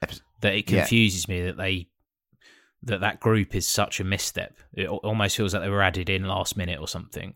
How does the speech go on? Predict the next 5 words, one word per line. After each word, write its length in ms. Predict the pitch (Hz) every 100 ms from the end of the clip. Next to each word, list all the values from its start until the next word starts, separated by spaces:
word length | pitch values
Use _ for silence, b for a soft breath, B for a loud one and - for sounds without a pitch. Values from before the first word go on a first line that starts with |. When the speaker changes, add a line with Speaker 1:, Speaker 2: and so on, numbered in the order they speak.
| -
Speaker 2:
Like, 220 | 92 90 - _
it's 140 | - 95
weird. 260 | 95 85 -
Speaker 1:
Mm. 240 | 82 80 73 _ _ _ - B B B B
Yeah, 180 | - 120